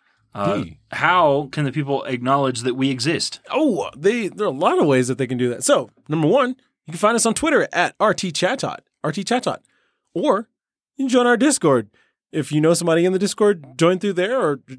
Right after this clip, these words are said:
Speaker 2: reach out to us. Or, or if you wanna just, like, figure out, "Hey, uh, I, I wanna do something old school. I, I wanna to, like,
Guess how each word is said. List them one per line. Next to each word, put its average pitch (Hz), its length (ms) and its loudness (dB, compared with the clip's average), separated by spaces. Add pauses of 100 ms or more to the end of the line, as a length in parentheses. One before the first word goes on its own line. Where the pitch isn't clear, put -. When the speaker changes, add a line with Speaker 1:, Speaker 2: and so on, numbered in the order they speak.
(260)
Speaker 2:
reach 160 240 -2
out 170 160 2
to - 100 -4
us. 202 320 0
Or, 151 340 -4
or 135 340 0 (580)
if 120 100 -8
you 180 120 2
wanna 233 240 4
just, 214 260 0
like, 214 140 2
figure 226 200 -2
out, 226 160 4
"Hey, 202 220 0 (180)
uh, 202 600 -2
I, 98 80 -10
I - 20 -6
wanna 226 160 0
do 208 80 -4
something 202 300 -2
old 147 200 -4
school. 98 460 -8
I, - 80 -8
I 160 140 0
wanna 196 260 4 (360)
to, 156 120 -2
like, 131 200 -4